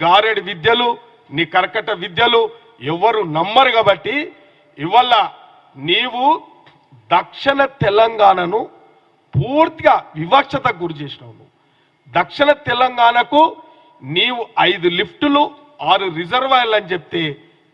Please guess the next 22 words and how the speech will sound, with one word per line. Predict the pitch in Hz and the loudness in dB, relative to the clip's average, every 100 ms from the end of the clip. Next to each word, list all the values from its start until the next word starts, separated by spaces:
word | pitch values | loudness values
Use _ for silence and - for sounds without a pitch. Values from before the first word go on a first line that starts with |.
| 135 | -2
ఇవాళ | 156 165 147 151 | 0 0 -2 -6
ఒక్క | 151 _ - 160 139 - 135 | -12 _ -2 0 0 -4 -12
రిజర్వాయర్లో | 131 196 220 196 180 151 | -6 0 2 2 -2 -8
కూడా | 160 147 131 - _ _ - | -8 -8 -10 -14 _ _ -14
చుక్క | 151 - 165 135 | -12 -4 -4 -4
నీరు | 156 202 190 | -4 -4 -2
లేదు. | 180 156 | -4 -4
కానీ | 160 214 302 - _ _ _ _ 120 | -4 -6 -8 -12 _ _ _ _ -8
నీవు | 151 175 165 - | -4 -4 -6 -4
చేసింది | 190 - 214 185 180 - | -2 -2 -8 -10 -10 -6
పన్నెండు | 160 165 175 170 170 | -6 -4 -6 -4 -6
లక్షల | 156 - 185 160 - - _ 139 | -6 -6 -4 -4 -6 -20 _ -8
నలభై | 165 156 165 | -8 -6 -8
వేల | 165 202 185 175 | -4 -2 -2 -4
ఎకరాలకు | 190 233 233 - 185 170 151 _ _ _ | -2 2 2 0 -2 -8 -10 _ _ _
సాగునీరు | 147 185 226 240 202 | 0 0 -2 -4 -6
ఇస్తామని | 160 185 165 156 | -6 -6 -6 -6
చెప్పి | 151 147 165 147 123 - _ _ 139 | -8 -4 -4 -4 -8 -18 _ _ -6
ప్రగల్భాలు | 143 185 202 190 180 165 | -2 0 0 -2 -4 -4
పలికిన | 160 147 151 139 143 | -6 -8 -10 -8 -2
నీవు | 175 180 185 - - _ 123 | -2 -2 -8 -10 -20 _ -4
అవకాశం | 165 190 214 208 220 | -2 0 2 0 0